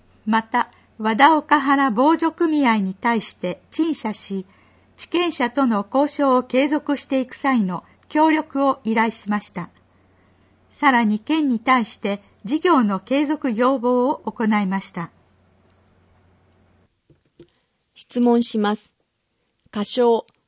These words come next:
Speaker 2: 本村橋の見通しは？平成十七年頃、本村橋のことで地元では話が盛り上がっ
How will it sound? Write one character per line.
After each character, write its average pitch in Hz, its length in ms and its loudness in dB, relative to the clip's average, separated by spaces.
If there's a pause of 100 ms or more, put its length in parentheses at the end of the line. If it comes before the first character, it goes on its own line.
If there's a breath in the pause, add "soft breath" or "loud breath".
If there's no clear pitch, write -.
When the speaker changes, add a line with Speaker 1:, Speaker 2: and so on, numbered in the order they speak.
Speaker 2:
本 262 320 0
村 269 220 4 (140)
橋 - 160 -6
の 156 240 -4
見 180 100 -4
通 214 240 2
し 202 200 -4
は？ 180 200 0 (1400)
平 254 220 2
成 254 260 2
十 226 240 2
七 247 260 4
年 240 240 4
頃、 208 300 -2 (720)
本 269 260 0
村 269 220 2
橋 220 240 -2
の 180 80 -2
こ 185 100 -10
と 190 120 -4
で 147 240 -2 (120)
地 - 100 -8
元 226 260 2
で 226 120 2
は 156 140 0
話 180 400 -2
が 226 120 2
盛 160 200 0
り 185 60 0
上 185 100 0
が 185 100 -2
っ 185 80 -8